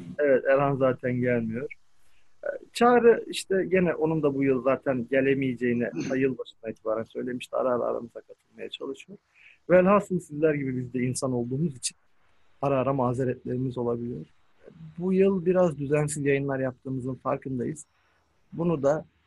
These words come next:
yani enerjimiz ve hevesimiz, isteğimiz diyeyim, hevesimiz çok doğru bir kullanım olmadı. Yettiği sürece devam edeceğiz. Yani düzenli hale getirmeye çalışacağız diyelim. Çünkü bir tık daha düzene bindik hepimiz en azından.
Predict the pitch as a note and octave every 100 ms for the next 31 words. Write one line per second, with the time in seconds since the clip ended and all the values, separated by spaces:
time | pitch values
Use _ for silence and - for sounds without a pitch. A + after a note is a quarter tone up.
0 | _ - B2 B2 A#2 A#2 B2 _ C#3+ D3
1 | D3 C#3+ D3+ C3+ A#2+ B2+ A#2+ B2 B2 A#2+
2 | C3+ C3 B2 - - _ _ B2+ - A#2
3 | A2 A2 G2 G2 F#2+ G2+ A2 G2+ - G#2+
4 | - B2 - A2+ A#2+ A#2+ C3 C3 D3 D#3
5 | D3 B2 - _ _ _ _ - D3+ D#3
6 | E3+ D#3 C#3 A2+ A#2+ D#3+ E3 _ _ _
7 | _ _ C3 D#3 C#3+ A#2+ G#2+ G#2+ G#2+ G#2+
8 | - - _ _ _ _ B2 G#2+ A2 G#2
9 | _ _ _ _ - C3+ C#3 C3 A#2+ A#2+
10 | A2+ A#2 A#2+ A2+ A#2 C#3 B2 A#2 - G#2+
11 | G#2 F#2+ G#2+ C3+ - B2 D3 D3 C3 C3
12 | C3+ B2 A#2+ C#3+ F3 _ _ _ D3 C#3
13 | G#2+ - _ C3+ B2 G#2 G2+ - _ _
14 | _ A2+ G#2 G#2 G2 - D#3+